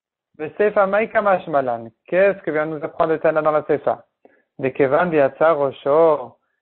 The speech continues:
que dès qu'il a sorti sa tête, havi ala leda, c'est considéré comme une naissance. Taïna, on le sait déjà. On le sait déjà d'une, d'une autre Mishnah.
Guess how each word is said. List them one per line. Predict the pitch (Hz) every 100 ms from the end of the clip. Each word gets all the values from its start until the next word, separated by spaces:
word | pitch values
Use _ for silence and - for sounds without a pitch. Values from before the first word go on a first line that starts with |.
| _ _
que | 147
dès | 143 170
qu'il | 175
a | 165
sorti | 165 - 170
sa | 165
tête, | 156 160 147
havi | 160 160
ala | 151 135
leda, | 127 120 147 - 143
c'est | 139
considéré | 143 147 151 156
comme | 156 139
une | 127
naissance. | 113 180 196 - _ _ _ _ _
Taïna, | - 185 233 233 -
on |
le | 151 156
sait | 214
déjà. | 214 202 214 -
On | 147
le | 139
sait | 170
déjà | 156 165
d'une, | 143 147 143 135
d'une | 143
autre | 180 180 151
Mishnah. | 120 - 120 135 -